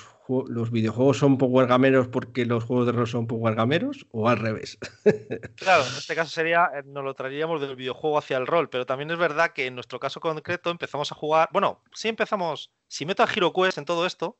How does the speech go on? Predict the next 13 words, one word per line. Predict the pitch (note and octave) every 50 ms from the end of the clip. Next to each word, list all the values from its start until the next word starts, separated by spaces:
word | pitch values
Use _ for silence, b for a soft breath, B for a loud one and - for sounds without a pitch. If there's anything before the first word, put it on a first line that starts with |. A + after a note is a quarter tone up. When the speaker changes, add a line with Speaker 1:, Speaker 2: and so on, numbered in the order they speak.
| _ -
Speaker 1:
<laughs> | C3 A#2+ - - - A2 - - -
Sí. | - - - - - -
Speaker 2:
a | D3
lo | D#3
mejor | D3+ D3+ - D3+ -
sí | - B3+
que, | - A#3 G3 F#3+ - - _ _ _ _ -
eh, | F3 F3 E3+
usábamos | D#3+ C#3 - F#3 E3 D#3+ D3+ D#3 D3+ -
un | D#3+ D3
poco | D3+ D#3 D#3 D3
el |
método | D3 D3 D3+ D3+ D#3 D3 D3 D3 C#3+ C#3 C3+ C3+ C3+ C3 C3 B2+ B2 A#2+ A#2+ A#2 A2+ -